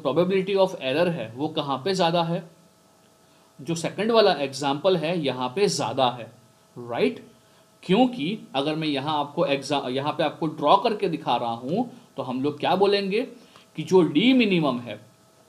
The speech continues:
जो डी minimum है वो यहाँ पे इतना दिख रहा है आपको,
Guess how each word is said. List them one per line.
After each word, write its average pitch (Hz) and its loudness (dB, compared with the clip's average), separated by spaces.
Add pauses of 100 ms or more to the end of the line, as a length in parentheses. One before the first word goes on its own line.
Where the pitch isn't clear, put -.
(340)
जो 165 4
डी 170 2
minimum 175 0
है 147 -2
वो 165 -2
यहाँ 147 -2
पे 214 0
इतना 196 0
दिख 160 0
रहा 127 -2
है 120 -6
आपको, 123 0